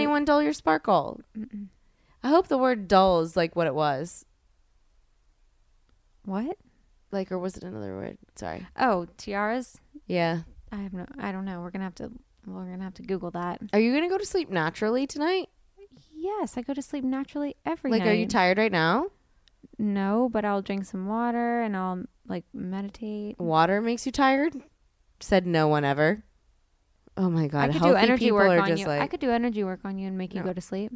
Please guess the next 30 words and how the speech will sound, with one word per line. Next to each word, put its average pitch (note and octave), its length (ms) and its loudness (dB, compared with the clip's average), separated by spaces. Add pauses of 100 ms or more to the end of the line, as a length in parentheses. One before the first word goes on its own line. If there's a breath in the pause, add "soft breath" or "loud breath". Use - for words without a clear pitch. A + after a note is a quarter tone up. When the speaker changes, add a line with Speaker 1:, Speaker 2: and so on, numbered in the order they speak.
Speaker 1:
I'm A3+ 360 0 (120)
exhausted. D#3+ 1120 -4 (280)
I'm G3 480 0
gonna F3+ 200 0
Speaker 2:
Oh, E3 40 -4
Speaker 1:
pass F3 200 -2
Speaker 2:
yeah. F3 240 0
Speaker 1:
out. - 220 -10
Speaker 2:
I'm C#4 120 -4
gonna, E4+ 220 -6 (160)
I'm C4+ 200 -6
gonna C#4+ 240 -4
go G3+ 80 -6
to F3+ 100 -6
sleep F#3+ 280 -10
too. G#3 280 -12 (920)
Speaker 1:
Just F3+ 220 -8
naturally, D3 480 0
though. F#3+ 340 -10
Speaker 2:
Naturally. B3+ 640 -14 (1200 soft breath)
This B3+ 180 -2
is D4 120 -2
why D4+ 180 2
it's D4 140 -2
good C4 240 2
to C#4 60 2
have B3+ 120 2
a B3+ 60 -2
healthy A#3 280 0
body G#3+ 640 -4